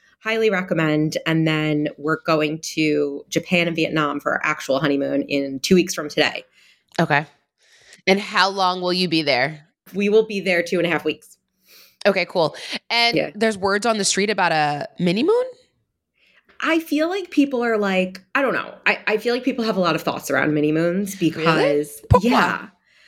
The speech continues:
Speaker 2: Tell me.
Speaker 1: Because it's like, people are like, "Well, what's the point?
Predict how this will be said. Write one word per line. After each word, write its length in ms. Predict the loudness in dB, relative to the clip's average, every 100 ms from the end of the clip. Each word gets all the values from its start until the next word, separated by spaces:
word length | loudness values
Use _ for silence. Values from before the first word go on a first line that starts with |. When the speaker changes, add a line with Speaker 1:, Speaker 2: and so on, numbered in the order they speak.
| _
Speaker 2:
Tell 160 | 0 2
me. 240 | 2 -4 2
Speaker 1:
Because 480 | 2 2 -2 0 0
it's 200 | -2 -4
like, 560 | 0 2 0 -4 -20 _ _ _ _ _ -6
people 200 | -4 -2
are 100 | -2
like, 160 | -2 -2
"Well, 140 | -2
what's 180 | -2 -4
the 80 | -4
point? 400 | 0 2 0